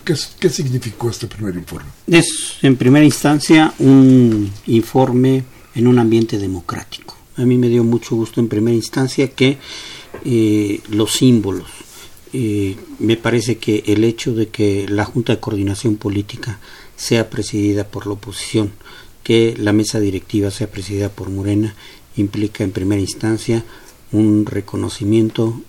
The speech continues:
Speaker 2: al espíritu democrático de la Ciudad de México. Es decir, el Congreso es un Congreso plural, es un, es un Congreso abierto.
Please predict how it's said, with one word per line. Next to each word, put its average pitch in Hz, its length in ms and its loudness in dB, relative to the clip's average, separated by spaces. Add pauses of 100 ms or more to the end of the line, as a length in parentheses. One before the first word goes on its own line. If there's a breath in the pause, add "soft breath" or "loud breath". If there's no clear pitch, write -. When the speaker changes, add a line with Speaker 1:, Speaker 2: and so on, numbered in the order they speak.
(100)
Speaker 2:
al 101 240 -2
espíritu 107 540 -4
democrático 95 640 -6
de 98 100 -4
la 98 80 -8
Ciudad 98 260 -8
de 95 80 -8
México. - 380 -12 (100)
Es 98 160 -6
decir, 123 300 2 (320 loud breath)
el 101 140 -2
Congreso 101 480 -2
es - 160 -8
un 104 100 0
Congreso 98 680 -4 (360 loud breath)
plural, 107 440 0
es 104 120 -8
un, 110 380 -4
es 104 240 -2
un 104 140 0
Congreso 101 640 -4 (440 loud breath)
abierto. 92 580 0